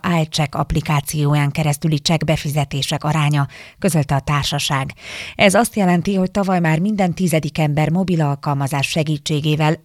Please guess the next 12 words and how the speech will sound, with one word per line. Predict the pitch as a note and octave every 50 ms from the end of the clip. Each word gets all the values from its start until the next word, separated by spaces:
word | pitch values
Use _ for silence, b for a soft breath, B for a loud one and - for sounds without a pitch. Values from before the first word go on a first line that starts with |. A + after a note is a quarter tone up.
| -
távolról | - - A#3 A#3 F#3+ G3 F#3+ D#3+ D3+ D3 D3 C#3+
kezdeményezte | - D#3+ D3 C#3 - D3+ C#3+ C#3+ C#3 C#3 C#3+ C#3+ - - D#3+
a | C#3
tranzakciót. | C3+ - D#3 D3 C#3+ D3 D3 - - - - D3 C#3+ D3 C#3+ C3+ - B B B B B B -
Ennek | - A#3 A#3 A3+ -
mértéke | F#3+ F#3+ F3 D3+ - F3 D#3+ - D#3
pedig | D#3+ D#3 C#3+ D3 C#3+ D#3
meghaladta | D#3+ D#3 D3 - - E3 D#3+ D#3+ D#3+ D#3+ F#3 F3+
a | F3+
százötvenöt | - - E3+ D#3+ D3 D3+ C#3+ - - D3+ C#3+ C#3+ C#3 - -
milliárd | D#3+ C#3+ D#3 D#3 D3 C#3 C3 C3 -
forintot. | - - C#3+ C#3 C#3+ C#3+ C#3 D3 C#3+ - - -